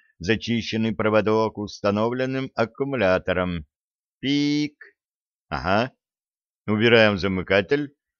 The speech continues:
Аккумулятор на место, включаем. Дисплей недвусмысленно вопрошает: «Ты юзер?» Конечно, yes. Музыкальный перелив,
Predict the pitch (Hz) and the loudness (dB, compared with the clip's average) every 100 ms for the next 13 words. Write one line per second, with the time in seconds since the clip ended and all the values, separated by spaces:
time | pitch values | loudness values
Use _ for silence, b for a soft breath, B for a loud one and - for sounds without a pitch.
0 | _ - 92 101 127 151 151 110 98 98 | _ -6 -4 0 2 4 4 4 0 0
1 | 110 135 151 - - 143 - 92 123 143 | 0 2 0 0 -2 -2 -2 -6 2 4
2 | 147 143 123 _ _ _ _ _ _ _ | 4 2 -4 _ _ _ _ _ _ _
3 | _ _ - 85 120 - 127 143 151 160 | _ _ -8 -2 -2 0 6 8 8 6
4 | 160 143 127 123 131 127 139 135 135 135 | 0 0 -2 0 0 0 -2 0 0 2
5 | 143 110 107 107 107 - - _ _ _ | 0 4 4 4 2 -2 -20 _ _ _
6 | _ _ _ _ 110 113 123 143 - 147 | _ _ _ _ 0 2 0 -4 -8 -2
7 | 165 147 165 165 147 _ _ _ _ _ | 0 4 4 4 -4 _ _ _ _ _
8 | _ _ - 95 92 139 156 170 196 202 | _ _ -12 -6 -2 0 -2 -2 -2 0
9 | 208 190 160 87 - - _ _ _ _ | 2 4 4 2 -6 -18 _ _ _ _
10 | _ _ _ - 107 127 180 202 180 117 | _ _ _ -4 0 2 4 4 4 2
11 | 120 147 202 208 - | 6 6 6 2 -2